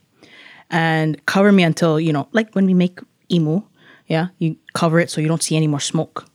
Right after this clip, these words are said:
'Cause if the smoke come out, the stuff inside not gonna cook." <laughs> So she's like, "Cover me up, uh, completely, and you're gonna wait three days. And in three days, you're gonna see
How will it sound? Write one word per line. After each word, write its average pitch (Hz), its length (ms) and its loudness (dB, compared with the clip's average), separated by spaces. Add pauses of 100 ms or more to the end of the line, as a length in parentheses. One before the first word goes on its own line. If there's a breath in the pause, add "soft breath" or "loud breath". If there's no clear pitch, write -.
(140)
'Cause 139 160 -12
if 135 240 -12
the 170 80 -8
smoke - 340 -4
come 165 200 -4
out, 240 260 -4
the 147 80 -6
stuff - 280 -10
inside 156 340 -6
not 156 200 -4
gonna 170 140 -4
cook." - 400 -6 (140)
<laughs> - 800 -6
So - 240 -8 (720 loud breath)
she's 220 200 -4
like, 180 140 -6
"Cover 226 320 0
me 233 140 2
up, 180 140 -2 (540)
uh, 175 200 2
completely, 170 600 0 (300 loud breath)
and 170 140 0
you're 165 80 2
gonna 165 180 2
wait 160 260 0
three 202 260 0
days. - 400 -4 (720)
And 196 140 2
in 175 80 2
three 240 240 2
days, 196 300 4
you're 175 120 0
gonna 165 180 0
see 165 520 0